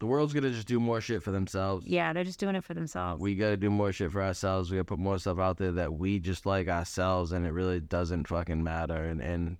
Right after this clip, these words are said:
Speaker 1: by doing that, um, by doing that, we'll be able to see a lot more
Speaker 2: If you
Speaker 1: from,
Speaker 2: thought of
Speaker 1: from
Speaker 2: your,
Speaker 1: people.
Speaker 2: if you thought of your Instagram account as your personal and private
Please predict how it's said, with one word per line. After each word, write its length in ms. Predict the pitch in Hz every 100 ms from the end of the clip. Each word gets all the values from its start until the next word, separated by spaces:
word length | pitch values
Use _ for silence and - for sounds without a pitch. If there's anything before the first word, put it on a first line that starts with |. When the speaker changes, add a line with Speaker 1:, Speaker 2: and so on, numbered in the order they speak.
| -
Speaker 1:
by 160 | 82 82
doing 320 | 90 87 82
that, 320 | 80 80 - -
um, 540 | 82 85 82 80 80 -
by 300 | 78 80 78
doing 320 | 76 82 80
that, 200 | 76 64
we'll 140 | 71 78
be 160 | 85
able 220 | 78 76
to 200 | 71 71 - -
see 400 | - - 90 73
a 100 | 71
lot 340 | 64 69 -
more 460 | 71 76 65 57 -
Speaker 2:
If 120 | 208 240
you 140 | 269
Speaker 1:
from, 40 | 349
Speaker 2:
thought 240 | 254 226
of 100 | 214
Speaker 1:
from 80 | 202
Speaker 2:
your, 360 | 190 180 175 175
Speaker 1:
people. 140 | - -
Speaker 2:
if 140 | 190
you 100 | 240
thought 180 | 247 220
of 60 | 196
your 120 | 185
Instagram 560 | 170 180 202 185 185
account 460 | 180 - 156 147 143 _ - - _ _
as 300 | 185 180 170
your 220 | 170 160 156 -
personal 680 | - 190 - 226 214 214 -
and 220 | 165 160 -
private 760 | - 165 156 180 190 190 -